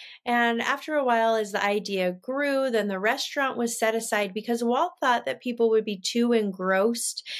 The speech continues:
in the show to want to eat their food. So he's like, "Let's eliminate the food altogether." The attraction opened on June twenty-third, nineteen sixty-three,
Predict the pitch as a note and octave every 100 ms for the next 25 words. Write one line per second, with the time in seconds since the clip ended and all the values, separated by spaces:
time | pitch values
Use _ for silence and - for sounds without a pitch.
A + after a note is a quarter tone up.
0 | - - A3 G#3 G3 - G3 G3 A3+ A#3+
1 | G3+ G3 F#3+ - G3 F#3 F3 F3+ F3+ E3
2 | - - G3+ G3 F#3 F#3 G#3+ A3+ B3+ A#3+
3 | A#3+ A3+ A3 G#3+ - F#3+ F#3+ - E3+ F3+
4 | F#3 F3+ D3 - F#3 _ _ _ - -
5 | - - A#3 A#3+ A#3 A#3 - A#3 G#3+ A3
6 | G#3+ G3 G3 G3+ G3+ G#3 G#3+ C#4 B3 G#3+
7 | G3+ F#3+ G3+ A#3 C#4 C4+ C#4 - - C#4
8 | C4 A#3 A3+ G#3+ G#3+